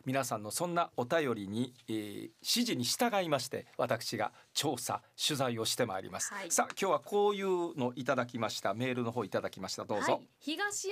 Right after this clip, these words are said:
Speaker 2: 大阪市にお住まいの布施の綿吉さんからいただきました。
Speaker 1: ありがとうございます。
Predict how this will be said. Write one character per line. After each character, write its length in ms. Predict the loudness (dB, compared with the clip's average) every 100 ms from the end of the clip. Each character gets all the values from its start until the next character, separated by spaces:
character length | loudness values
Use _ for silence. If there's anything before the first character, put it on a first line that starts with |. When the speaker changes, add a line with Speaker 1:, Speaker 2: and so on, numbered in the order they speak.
| -4
Speaker 2:
大 120 | -4
阪 280 | -6 -4 -4
市 140 | -2
に 100 | -2
お 60 | -2
住 180 | -2 -2
ま 120 | -2
い 40 |
の 240 | -2 -4 -2
布 160 | -2
施 240 | -2 -2 0
の 240 | -2 -2
綿 320 | -4 -2 -4
吉 340 | -4 -6 -2 -2
さ 200 | 0 -2
ん 80 |
か 140 | -2 -2
ら 120 | 0
い 80 | -2
た 140 | -4
だ 100 | -4
き 140 | -6 2
ま 100 | 4
し 40 |
た。 0 |
Speaker 1:
あ 20 |
り 60 | 4
が 80 | 2
と 80 |
う 20 | 2
ご 60 |
ざ 140 | 2 2
い 60 |
ま 160 | 0 -2
す。 160 | -2